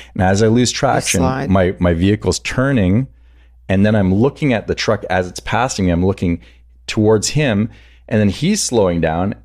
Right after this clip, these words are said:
Speaker 1: and 'cause he, he, he's not causing an accident, but he looks like he's gonna be in an accident.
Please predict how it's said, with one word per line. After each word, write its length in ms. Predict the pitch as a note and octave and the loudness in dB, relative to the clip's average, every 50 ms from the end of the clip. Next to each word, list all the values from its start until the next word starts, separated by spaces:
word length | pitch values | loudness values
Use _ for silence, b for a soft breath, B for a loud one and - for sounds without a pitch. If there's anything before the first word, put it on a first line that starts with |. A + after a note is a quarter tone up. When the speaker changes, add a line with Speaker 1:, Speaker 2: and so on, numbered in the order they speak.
| - - - | -20 -6 -4
Speaker 1:
and 300 | G2 G2 F#2 F#2 G#2+ - - - - - - - - _ - - - - | -2 -2 -2 -2 -6 -8 -12 -20 -20 -20 -20 -20 -20 _ -20 -20 -20 -8
'cause 180 | - G2+ F#2+ D#2+ | -4 -4 -2 -2
he, 160 | F2 F#2 G#2 | -4 -6 -8
he, 340 | G2 - - G2 F2+ F#2 D2+ - | -8 -6 -4 -4 -4 -4 -8 -12
he's 420 | - - - F#2+ F#2 F2+ - - _ _ - _ _ - - - - _ - - - - - - _ - - - - | -10 -6 -4 -4 -4 -4 -6 -10 _ _ -20 _ _ -20 -20 -20 -20 _ -20 -20 -20 -20 -20 -20 _ -20 -20 -10 -2
not 260 | C3+ A#2 C3+ E3 - - | 0 2 2 2 0 -2
causing 320 | - A2 B2+ C3+ B2+ A2 | 0 0 2 2 2 2
an 60 | F#2+ E2+ | 2 2
accident, 320 | D2+ D#2 D#2 - A2 F#2+ | 2 0 0 0 0 2
but 80 | F2+ F2+ | 2 2
he 200 | E2+ E2 E2 F2 | 2 0 -2 -2
looks 300 | - G#2 G2+ A#2+ A2+ - | 0 0 0 2 2 0
like 180 | G2+ F2 - - | -2 -2 -2 -2
he's 140 | G2 E2+ | -2 0
gonna 180 | F2 G2 G2 C3 | 2 2 2 2
be 120 | C#3 A#2 | 2 2
in 120 | F#2 D#2+ D#2 | 2 2 0
an 60 | D2+ | -2
accident. 320 | D#2 D#2 - G#2+ - B | -2 -4 -4 -6 -8 B